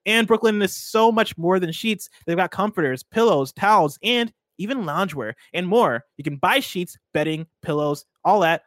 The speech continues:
all at once and save even more. Uh, uh, Tim loves Brooklinen. He talks about how it matches, uh, his home. Uh, Greg always talks about how the Brooklinen towels cover his shame. He's a big fan of 'em. Don't wait. Do something nice for yourself. Go to Bro-,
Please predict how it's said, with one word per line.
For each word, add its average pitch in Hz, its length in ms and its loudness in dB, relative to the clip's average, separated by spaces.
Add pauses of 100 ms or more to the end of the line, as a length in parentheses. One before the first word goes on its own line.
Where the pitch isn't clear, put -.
all 196 180 2
at 139 100 2
once 151 380 -6
and 139 120 -14
save 147 380 -4
even 139 180 -8
more. 175 320 0 (300)
Uh, 131 540 2 (180)
uh, 127 420 -2 (160)
Tim 220 360 0 (260)
loves 180 320 0
Brooklinen. 160 500 -2
He 151 80 -6
talks 143 220 -2
about 143 100 -2
how 135 140 2
it 127 80 -2
matches, 135 480 -6 (160)
uh, 127 160 -2
his 135 160 -8
home. 156 320 0 (180)
Uh, 131 240 0
Greg 170 380 2
always 160 220 4
talks 156 200 -2
about 151 140 2
how 151 80 2
the 143 80 0
Brooklinen 160 420 -2
towels 170 400 2 (180)
cover 147 260 -4
his 143 120 -4
shame. 127 380 -6 (160)
He's 143 100 -8
a 139 60 -10
big 151 160 -2
fan 127 240 -2
of 117 80 -8
'em. 123 100 -10 (800)
Don't 262 200 2
wait. 254 260 2 (260)
Do 247 120 2
something 294 320 0
nice 190 220 0
for 190 100 -4
yourself. 151 400 0 (220)
Go 190 80 2
to 160 60 -2
Bro-, 190 180 0